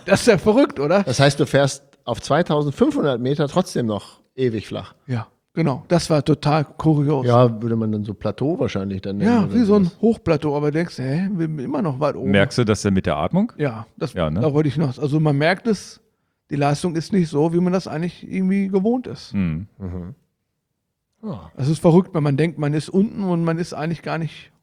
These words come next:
Speaker 1: unten.
Speaker 3: Hab da noch schönes Höhentrainingslager, Lager zwischendurch gemacht
Speaker 1: Ja.
Speaker 3: für die
Speaker 1: Ja, und, und Niedrigtrainingslager. Ich war so einmal auch minus vierundsechzig.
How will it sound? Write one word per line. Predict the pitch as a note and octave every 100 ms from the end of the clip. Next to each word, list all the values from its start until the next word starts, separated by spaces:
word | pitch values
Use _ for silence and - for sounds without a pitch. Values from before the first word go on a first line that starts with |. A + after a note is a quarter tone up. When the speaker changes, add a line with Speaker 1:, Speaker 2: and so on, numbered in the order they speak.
| -
Speaker 1:
unten. | - - F3+ _ _
Speaker 3:
Hab | A2 -
da | G2
noch | F#2+
schönes | F#2 G#2+ G2+ -
Höhentrainingslager, | G2+ G2 - F2+ E2 - E2 E2+ E2+
Lager | - E2+ F2
zwischendurch | E2+ G2 E2 F#2 -
gemacht | E2+ E2 A2+
Speaker 1:
Ja. |
Speaker 3:
für | -
die | E2+ E2+ - - - - -
Speaker 1:
Ja, | -
und, | F#3+ -
und | A3+
Niedrigtrainingslager. | G3+ A#3+ G3+ D3+ - - D#3 D3+ C#3+ D#3+ D3
Ich | C#3
war | D#3+
so | -
einmal | D#3+ F#3 F3+
auch | F#3
minus | F3 G#3+ G#3+ F3+
vierundsechzig. | - A3 G3 F3+ F3 - D3 B2